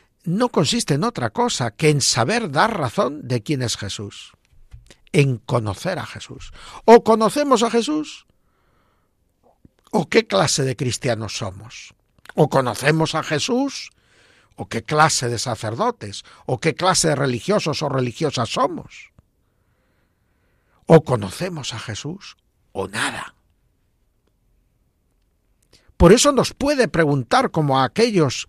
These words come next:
apóstoles y discípulos: "¿Y vosotros qué decís? ¿Qué decís de mí?".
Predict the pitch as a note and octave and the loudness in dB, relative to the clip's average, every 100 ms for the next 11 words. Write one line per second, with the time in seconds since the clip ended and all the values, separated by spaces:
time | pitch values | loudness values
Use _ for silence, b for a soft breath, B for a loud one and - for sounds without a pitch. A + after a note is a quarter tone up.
0 | - E3+ - G#3+ - C3 G#2+ G#2 C3+ A#2 | -4 -2 2 2 0 -4 -2 -4 -4 -2
1 | A2+ C3+ A#2 A2 G2+ G2 - B B C#4 | -2 -2 -2 -4 -6 -8 -14 B B 4
2 | G#3 F#3 - G#3+ A3+ C#4 A#3+ - _ B3 | 4 4 2 0 2 0 0 -4 _ 4
3 | A#3+ D3 - A2 G2+ - - B B B | 4 4 -4 -10 -12 -12 -14 B B B
4 | - D4+ A3+ - C#3 G#2 G#2+ G2 F#2 | 0 6 4 4 2 2 -2 -4 -8